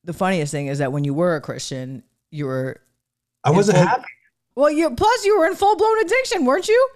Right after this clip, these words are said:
Speaker 2: I couldn't get sober on prayer. I couldn't. I, I prayed to, to that, to that God I was given at birth by my, by my parents with the best of intentions,
Speaker 1: Of
Speaker 2: right? They,
Speaker 1: course.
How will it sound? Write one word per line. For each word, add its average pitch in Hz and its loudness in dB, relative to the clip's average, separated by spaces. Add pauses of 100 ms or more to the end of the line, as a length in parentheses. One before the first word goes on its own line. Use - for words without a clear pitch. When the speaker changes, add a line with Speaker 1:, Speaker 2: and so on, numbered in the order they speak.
Speaker 2:
I - 0
couldn't 214 4
get 185 4
sober 202 0
on 127 6
prayer. 156 -2 (140)
I 113 0
couldn't. 175 -2 (1040)
I, 127 2 (120)
I 120 0
prayed 147 -2
to, 135 -6 (220)
to 127 0
that, 131 -2
to 120 -6
that 127 -2
God 120 2
I 107 0
was 98 -4
given 104 -6
at 90 -12
birth 80 -12 (600)
by 101 2
my, 113 4 (160)
by 104 2
my 110 2
parents 92 -6
with 87 -12
the 95 -6
best 127 2
of 127 2
intentions, 82 -6
Speaker 1:
Of 85 -8
Speaker 2:
right? 90 -4
They, - -6
Speaker 1:
course. - -16